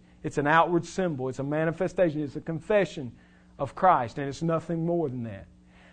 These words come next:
And the outward symbols of the Lord's Supper are likewise. Just because you eat this bread and drink this,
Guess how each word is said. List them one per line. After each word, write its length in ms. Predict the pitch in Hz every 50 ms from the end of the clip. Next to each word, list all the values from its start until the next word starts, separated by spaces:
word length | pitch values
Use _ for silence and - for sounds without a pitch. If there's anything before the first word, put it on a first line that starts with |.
| - -
And 440 | - 185 202 226 226 233 220 208 165
the 140 | 185 190 190
outward 360 | 190 202 220 226 214 202 175
symbols 420 | - - 214 208 208 190 196 165
of 120 | 190 190 175
the 60 | 180
Lord's 260 | 185 190 190 185 -
Supper 340 | - 202 196 175 - 147 135
are 200 | 151 147 139 135
likewise. 640 | 139 151 165 165 160 - - 135 123 120 110 107 - - - -
Just 220 | - 220 214 220
because 340 | - 214 - 226 220 202 185
you 120 | 196 202
eat 220 | 196 208 220 208 190
this 180 | 208 202 -
bread 320 | - 180 190 202 202 196 175
and 80 | 165
drink 320 | 151 175 196 202 202 185 190
this, 220 | 180 185 - -